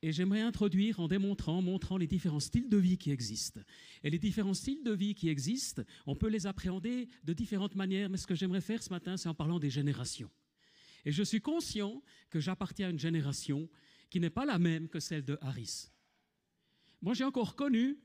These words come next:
l'époque très ancienne où je mémorisais les numéros de téléphone. Et j'en avais dix ou vingt qui sont toujours dans ma tête. Huit cent cinquante-deux, soixante-sept, trente-deux.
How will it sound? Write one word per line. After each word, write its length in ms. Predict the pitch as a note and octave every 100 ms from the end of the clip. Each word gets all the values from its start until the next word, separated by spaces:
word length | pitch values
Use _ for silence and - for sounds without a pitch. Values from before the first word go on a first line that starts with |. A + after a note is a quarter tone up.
| _ _ _ _ _ _ _ _ _ _ _ -
l'époque 600 | B3 - A#3 C#4+ - - - _ _ _ _ _ _ _ _ _ _ _ _ _ _ _ _ _
très 320 | - F#4 F#4
ancienne 580 | D4 D4 - D3+ C#3+ G#3+ G3+ _ _ _ _ _ _ _ _ _ _
où 60 | E3+
je 140 | D3+
mémorisais 840 | G3 D#4 D#4 A3+ A#3 D#3 D#3+ F3 G3 -
les 120 | E3+
numéros 360 | A3 G#3+ F3+
de 60 | G#3
téléphone. 480 | F#3 E3+ - B2+ F2 - _ _ _ _ _ _ - _ - -
Et 60 |
j'en 160 | C3+ G3+
avais 220 | A#3+ A#3+
dix 380 | F3+ G#4 C5 -
ou 80 | G3
vingt 500 | G3+ C4 C4+ - - _ _ _ _ _
qui 100 | -
sont 180 | F#3 C#4
toujours 420 | - D5 C5 A3
dans 100 | F#3
ma 140 | F3 F3
tête. 360 | G#3+ C4 - G#2 _ _ _ _ _ _ _ _ _ _ _ _ _ _ _ _ _ -
Huit 120 | F3
cent 160 | G#3
cinquante-deux, 500 | - F#3+ F#3 E3 E3+
soixante-sept, 600 | G#3 F3 D#3 D#3 - G#3+ -
trente-deux. 420 | G3 E3+ D3